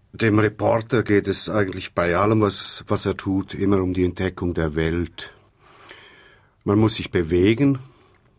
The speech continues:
wer etwas sehen will und vielleicht am Schluss begreifen.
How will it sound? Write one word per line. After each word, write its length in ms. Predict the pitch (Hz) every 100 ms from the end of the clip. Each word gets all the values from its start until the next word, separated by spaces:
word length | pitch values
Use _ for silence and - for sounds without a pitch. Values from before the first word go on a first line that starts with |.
| -
wer 160 | 98
etwas 280 | 98 107 -
sehen 320 | 110 110 113
will 200 | 113 113
und 120 | 110
vielleicht 380 | 110 101 104 -
am 100 | 101
Schluss 300 | - 110 110
begreifen. 720 | - 92 95 92 110 - 120